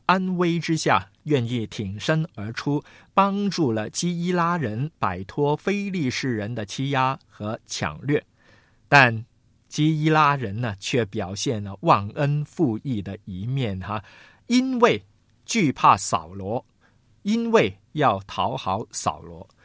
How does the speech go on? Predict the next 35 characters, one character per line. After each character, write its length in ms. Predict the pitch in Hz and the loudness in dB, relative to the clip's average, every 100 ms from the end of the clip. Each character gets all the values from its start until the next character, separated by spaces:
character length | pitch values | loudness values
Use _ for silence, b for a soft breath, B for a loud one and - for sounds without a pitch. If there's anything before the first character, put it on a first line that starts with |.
| b - | b 2
最 200 | 214 143 | 4 6
终 200 | 170 160 | 4 0
呢， 100 | 117 | -2
他 240 | - 160 | 4 4
们 180 | 156 113 | 4 0
就 160 | 127 107 | -2 -4
出 380 | - - 185 185 | -4 -2 0 2
卖 280 | 170 131 | 2 2
了 160 | 104 95 | -2 -4
大 260 | - 139 104 | -4 -4 0
卫 200 | 147 - _ _ _ - | 0 -2 _ _ _ -4
啊， 200 | 98 92 B | -4 -4 B
令 220 | - 196 123 | 2 2 2
扫 280 | - 85 | 0 -2
罗 240 | 90 98 120 | -2 -6 -4
呢 140 | 117 - | -6 -8
知 260 | - - 208 | -8 0 4
道 240 | 196 101 - _ _ | 4 4 -2 _ _
大 200 | 147 110 | 0 2
卫 200 | 131 107 | 0 -2
身 300 | - 208 214 | 0 0 -2
处 160 | - 101 | -6 -6
的 140 | 104 | -4
地 160 | 151 110 | -2 -2
方， 220 | 101 - _ _ | -4 -6 _ _
继 180 | - 143 | 0 0
续 220 | - 123 | 2 -2
呢 160 | 101 98 b _ | -4 -8 b _
过 200 | 151 113 | 0 2
来 260 | 92 101 - | -2 -8 -6
追 280 | - 143 139 | -4 -2 -2
杀 300 | - 123 127 _ | 0 0 -2 _
大 200 | 131 90 | -4 -4
卫 240 | 110 98 | -8 -8
哈。 180 | - | -8